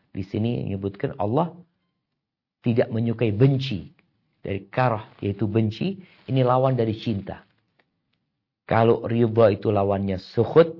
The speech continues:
kalau al-hub, cinta, itu lawannya adalah benci. Allah Azza wa Jal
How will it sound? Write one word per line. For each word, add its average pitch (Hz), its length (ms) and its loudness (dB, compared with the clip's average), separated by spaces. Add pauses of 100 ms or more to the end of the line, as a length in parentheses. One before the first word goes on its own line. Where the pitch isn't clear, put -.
(240)
kalau 110 320 2
al-hub, 131 480 -2
cinta, 95 360 -4
itu 101 160 -4
lawannya 98 560 -4 (240)
adalah 117 360 2 (240)
benci. 120 520 -2 (520)
Allah 131 280 2
Azza 104 280 -4
wa 98 80 0
Jal 214 240 -4